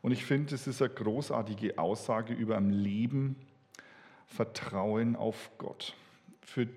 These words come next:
vielleicht habt ihr die Predigt vom letzten Sonntag gehört oder noch im Ohr oder auch nicht.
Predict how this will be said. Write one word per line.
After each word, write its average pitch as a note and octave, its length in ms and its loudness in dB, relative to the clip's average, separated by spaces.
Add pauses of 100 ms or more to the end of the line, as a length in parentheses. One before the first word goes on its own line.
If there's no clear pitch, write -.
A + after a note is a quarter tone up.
(280)
vielleicht B2+ 320 2
habt C#3+ 200 0
ihr C3 120 6
die A#2+ 120 -2
Predigt B2 460 -2
vom A#2 180 2
letzten A2+ 320 0
Sonntag G#2+ 500 0
gehört C#3+ 300 0
oder A2+ 160 0
noch G#2 200 0
im G2+ 220 2
Ohr D3 320 2
oder A2+ 180 -2
auch - 220 -4
nicht. C3+ 440 0